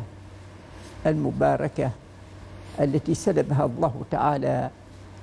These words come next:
نعمة النطق والسمع، وهبها الله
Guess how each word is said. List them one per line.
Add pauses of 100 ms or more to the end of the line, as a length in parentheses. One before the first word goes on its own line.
نعمة
النطق (160)
والسمع، (840)
وهبها
الله